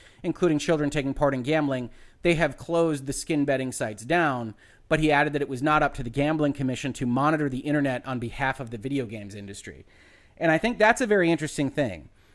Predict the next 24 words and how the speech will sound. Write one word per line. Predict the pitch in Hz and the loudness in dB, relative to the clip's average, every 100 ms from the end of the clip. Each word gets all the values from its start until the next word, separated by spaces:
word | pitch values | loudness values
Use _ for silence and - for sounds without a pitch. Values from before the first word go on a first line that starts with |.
| - | -6
I | 147 | 0
think | 180 | 2
from | 196 | 2
a | 185 | 2
public | - 196 196 | 4 2 2
relations | 156 160 180 160 139 | 2 2 0 -2 -2
standpoint, | 147 127 117 123 117 | -2 -2 -2 -4 -6
he's | 120 104 | -8 -4
right. | 113 | -4
I | 123 | -4
think | 143 | -4
the | 135 | -4
video | 135 139 | -2 0
game | 131 135 | 0 0
industry | 135 131 - 120 | 0 -4 -6 -4
has | 127 123 | -2 -4
to | 120 | -6
be | 120 | -8
careful | - 156 - 143 | -2 -2 0 0
about | 135 127 | 0 0
public | 127 120 | -4 -6
relations | 123 127 143 147 127 | -4 -2 -2 -2 -4
right | 117 117 127 | -2 -2 0
now | 139 143 143 | 2 2 2